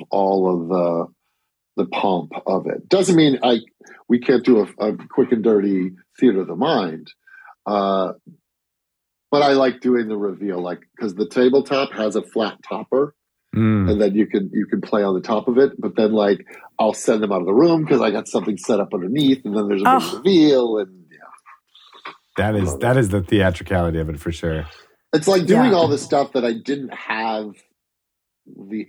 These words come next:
Speaker 1: access to when I was eleven.
Speaker 2: Yeah.
Speaker 1: But it's all the stuff I would have wanted to do, and, you know, we spend our adulthood living the childhood of our dreams.
Speaker 2: That is sweet. So, in addition to being a D M and a player and all this amazing stuff, you're also creating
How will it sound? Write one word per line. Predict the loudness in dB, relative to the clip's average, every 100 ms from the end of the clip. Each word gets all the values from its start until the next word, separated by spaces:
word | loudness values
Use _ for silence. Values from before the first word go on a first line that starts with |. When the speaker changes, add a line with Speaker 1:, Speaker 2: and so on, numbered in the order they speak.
| -6
Speaker 1:
access | -4 -4 -4 -6 -6 -12
to | -6 -4 -4
when | -6 -6
I | -4
was | -4 -2
eleven. | -4 -4 -8 -12 -18 _ _ _ _ _ _ _ _ _ _ _ -6
Speaker 2:
Yeah. | -4 0
Speaker 1:
But | 2 4
it's | 4 4
all | 4
the | 2
stuff | 2 0
I | 0
would | 0 2
have | 2
wanted | 2 2 2 2 0
to | -4
do, | -6 0 2 2
and, | 0 -2 -6 -4
you | -2
know, | -2
we | -4
spend | -6 -10 -6
our | -2
adulthood | -2 -2 -4 -2 -4 -2
living | -4 -6
the | -10
childhood | -12 -10 -8 -8 -10 -12 _ -12
of | -8
our | -8
dreams. | -10 -16 -18 _ _ _ -20 -20 _ _ _
Speaker 2:
That | -6
is | -6
sweet. | -6 -6 -6 -10 _ _ _ _ _
So, | -2 0 0 -2 -4
in | -2
addition | 2 2 2 0
to | 2 2 4 2
being | 2 2 2
a |
D | 2 2 2
M | 2 0 0
and | -2 -2
a | -2
player | 0 0 0
and | 0 0 -2 -2
all | -2 -2
this | -2
amazing | -2 -2
stuff, | -4 -4
you're | -2 -2
also | -2 -2 -2
creating | -2 0 0 0